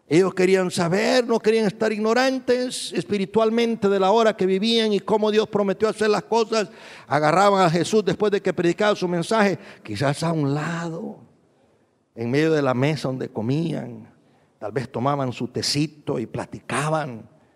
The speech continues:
Le decían: "Maestro, explícanos esto".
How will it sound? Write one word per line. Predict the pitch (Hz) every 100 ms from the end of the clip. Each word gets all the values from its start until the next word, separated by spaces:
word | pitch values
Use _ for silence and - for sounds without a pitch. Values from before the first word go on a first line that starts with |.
| _ _ _ _ -
Le | 110
decían: | - 135 120
"Maestro, | 107 123 139 - 156 139 - - _ _ _ _ _
explícanos | - - - 151 - 135 117 -
esto". | - - - -